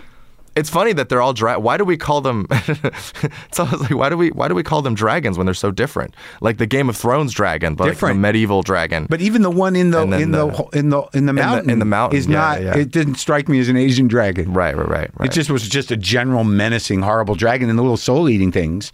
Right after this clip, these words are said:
Speaker 1: Mm-hmm.
Speaker 2: Like, I like that, all that stuff. But it seemed like the good dragon was like, I recognize that from, from Chinese festival, festivals.
Speaker 1: Mm-hmm. Yeah.
Speaker 2: Is
Speaker 1: I
Speaker 2: that
Speaker 1: think
Speaker 2: possible?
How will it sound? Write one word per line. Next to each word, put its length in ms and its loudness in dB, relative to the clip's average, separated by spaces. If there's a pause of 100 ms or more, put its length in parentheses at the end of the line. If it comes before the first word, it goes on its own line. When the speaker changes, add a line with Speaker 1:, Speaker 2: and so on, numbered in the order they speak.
(120)
Speaker 1:
Mm-hmm. 180 0
Speaker 2:
Like, 200 0
I 100 2
like 220 2
that, 160 2
all 200 2
that 200 0
stuff. 280 0 (320)
But 120 2
it 80 -4
seemed 160 2
like 140 2
the 100 0
good 240 0
dragon 460 0
was 160 0
like, 300 -2
I 240 -2 (120)
recognize 600 0
that 220 0
from, 420 0 (300)
from 260 -2
Chinese 440 0
festival, 760 0
festivals. 800 -2
Speaker 1:
Mm-hmm. 460 -2 (140)
Yeah. 340 0
Speaker 2:
Is 80 -2
Speaker 1:
I 40 2
Speaker 2:
that 80 -2
Speaker 1:
think 100 0
Speaker 2:
possible? 400 0